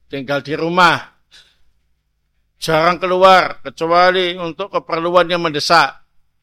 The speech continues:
Kalau sekarang kerjanya keluar. Nah,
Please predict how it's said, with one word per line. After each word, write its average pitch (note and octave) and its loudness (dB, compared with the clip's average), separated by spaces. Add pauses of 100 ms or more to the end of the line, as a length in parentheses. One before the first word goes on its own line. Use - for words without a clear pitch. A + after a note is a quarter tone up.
(1800)
Kalau - -12
sekarang G3 2 (1400)
kerjanya D#3 -6
keluar. F3 2 (2000)
Nah, D3 -2